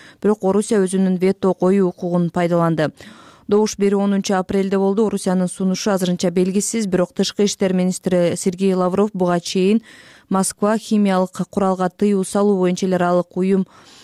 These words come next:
Думада жетинчи апрелде уландыруучу химиялык зат колдонулганы тууралуу окуяны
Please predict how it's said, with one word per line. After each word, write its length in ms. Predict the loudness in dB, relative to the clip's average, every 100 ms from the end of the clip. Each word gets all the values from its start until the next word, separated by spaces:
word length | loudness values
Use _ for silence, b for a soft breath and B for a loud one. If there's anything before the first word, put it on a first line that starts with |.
| B
Думада 460 | 0 2 2 0 0
жетинчи 380 | 0 0 0 0
апрелде 420 | -2 -2 -2 0
уландыруучу 640 | 2 2 2 0 -2 -4
химиялык 460 | -8 -4 -2 -2 -2
зат 280 | -2 -2 -6
колдонулганы 720 | -4 -2 0 0 0 0 0
тууралуу 460 | 0 0 2 2 0
окуяны 460 | 0 0 2 0